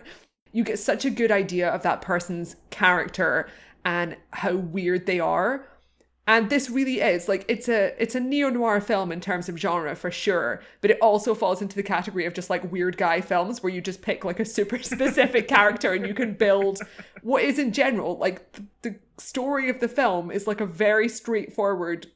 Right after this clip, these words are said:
kind of crime drama that we've seen a million times before, just very kind of well characterized. And this guy in the middle,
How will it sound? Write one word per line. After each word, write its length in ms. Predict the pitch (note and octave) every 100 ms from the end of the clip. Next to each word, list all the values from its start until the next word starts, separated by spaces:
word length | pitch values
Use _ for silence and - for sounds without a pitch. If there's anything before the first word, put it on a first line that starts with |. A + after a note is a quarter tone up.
| _
kind 180 | A#3 F#3
of 160 | E3 -
crime 340 | G#3 G#3 G#3+
drama 440 | G3+ E3 D#3+ D3+
that 140 | D3+ F3
we've 140 | F#3
seen 200 | F#3 G3
a 40 | F3+
million 520 | F#3 F#3+ F#3+ F3 F3+
times 320 | F#3+ E3+ E3
before, 640 | E3 G#3+ E3+ F#2 G2 - - - _ _ F#3+
just 280 | F#3 F#3+ F3+
very 340 | G3+ F#3 F3+
kind 160 | F#3 F3+
of 120 | E3
well 160 | E3+
characterized. 760 | D#3+ F#3 E3+ C#3+ F3+ D3 B2+ -
And 120 | F3+
this 140 | F3 F3
guy 200 | F#3 F3+
in 120 | F3
the 60 |
middle, 540 | F3 F3 D#3 B2 D3